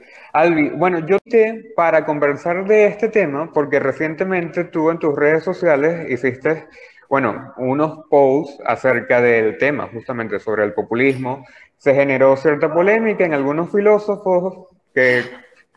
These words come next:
compartimos amistad con ellos. Y, bueno,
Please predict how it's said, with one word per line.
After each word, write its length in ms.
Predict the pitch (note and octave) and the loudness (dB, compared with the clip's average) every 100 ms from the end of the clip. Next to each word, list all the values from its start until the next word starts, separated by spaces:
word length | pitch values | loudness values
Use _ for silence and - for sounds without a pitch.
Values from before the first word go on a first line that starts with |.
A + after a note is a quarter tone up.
| _ _ | _ _
compartimos 1300 | D#3+ D3+ D#3+ D3+ D3+ - F#3 F#3 F#3+ F#3+ F#3+ F3+ E3 E3 | 0 2 2 2 2 2 2 4 2 2 2 0 -2 -2
amistad 640 | D3 E3 E3 E3+ A#3+ A3+ - - | 0 -2 -2 0 2 0 -4 -6
con 180 | A3 A3+ | -2 0
ellos. 320 | G3 G3 G#3 - - - - - - | 0 -2 -6 -10 -20 -20 -20 -20 -4
Y, 1000 | D#3+ F3 F3+ F3+ F3 F3 E3 D#3 D3 C#3 C3 C3+ - _ _ _ _ _ _ - _ | 2 4 4 4 4 4 2 2 0 -4 -8 -14 -20 _ _ _ _ _ _ -20 _
bueno, 480 | F#3+ A3 C3 B2+ | 0 0 -2 -6